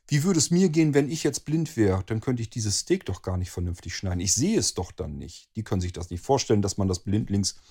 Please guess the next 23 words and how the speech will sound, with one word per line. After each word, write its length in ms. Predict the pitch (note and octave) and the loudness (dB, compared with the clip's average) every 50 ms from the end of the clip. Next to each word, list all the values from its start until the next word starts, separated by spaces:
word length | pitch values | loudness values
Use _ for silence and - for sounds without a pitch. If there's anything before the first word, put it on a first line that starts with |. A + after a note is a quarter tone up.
| _ _ _ | _ _ _
völlig 320 | - - G2+ F#2 F2 F2 - | -6 -4 -2 -2 -2 -4 -6
problemlos 480 | - F2 E2 F2 F#2+ F#2 F2 E2 F2 | -8 -8 -4 -2 0 0 0 -2 -4
schneiden 480 | - - - D#2+ D#2 D#2 D2+ D2 G2+ A2+ | -6 -6 -8 -10 -10 -10 -10 -8 -8 -6
kann. 300 | A2 A#2 G#2+ F#2+ - - _ _ _ _ _ _ _ _ _ _ _ _ _ _ _ _ _ _ _ _ _ _ _ _ _ - - _ | -4 -4 -4 -4 -6 -8 _ _ _ _ _ _ _ _ _ _ _ _ _ _ _ _ _ _ _ _ _ _ _ _ _ -18 -2 _
Und 340 | A#2 A#2+ B2 G#2+ - - - | 6 6 6 6 2 2 4
auch 180 | - G#2 - - | 4 4 4 2
hier 320 | - D#3+ G3 G#3 C#3+ G#2 | 0 4 4 4 4 4
wieder 400 | G2+ F#2 F2 F2 E2+ E2 - - _ | 2 0 0 0 -2 -4 -8 -6 _
ganz 280 | - A#2 A2 A2 - - | 2 4 4 4 2 -2
klarer 360 | - - G2 F#2 F2+ F2+ F2 | -2 -2 0 0 0 -2 -4
Fall. 380 | - - F#2+ F#2 F#2 B2 D#3+ - - - - - _ _ _ - | -4 -4 -4 -2 -2 -2 -4 -6 -10 -20 -20 -20 _ _ _ -8
Ich 180 | G3 G3+ - - | -6 -6 -6 -6
kann 220 | - - G2+ F#2 | -4 -4 -2 -2
das 160 | F2 E2+ - | -2 -4 -6
gut 180 | - F#2+ F2+ - | -6 -8 -8 -6
schneiden. 340 | - F#2+ F2+ E2 E2 E2 F2 | -4 -4 -4 -4 -4 -6 -6
Das 160 | F2 - - | -6 -6 -4
heißt 220 | F#2 F#2 - - | -4 -4 -4 -4
aber 140 | F2+ F2 F2 | -4 -4 -4
nicht, 240 | F#2+ C3 - - G#2+ | -4 -4 -4 -4 -6
dass 140 | G#2 - - | -6 -4 -2
der 120 | F#2+ F#2 | -2 0
Nächste 640 | F#2 F#2 F#2+ G2+ A2 B2 - - - - D#3+ D#3+ | 2 4 4 4 6 6 4 2 4 2 2 2